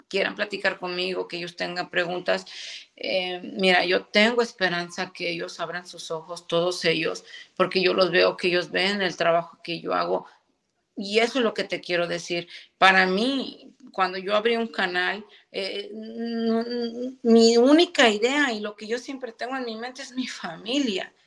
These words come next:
que ellos vean la verdad y que despierten, que abran sus ojos y que dejen trabajar para una familia que es corrupta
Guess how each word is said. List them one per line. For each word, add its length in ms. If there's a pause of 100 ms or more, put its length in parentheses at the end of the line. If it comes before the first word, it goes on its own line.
(140)
que 100
ellos 320
vean 320
la 100
verdad 320
y 80
que 160
despierten, 680
que 80
abran 240
sus 240
ojos 360 (280)
y 80
que 120
dejen 280
trabajar 440
para 160
una 200
familia 600 (260)
que 100
es 120
corrupta 800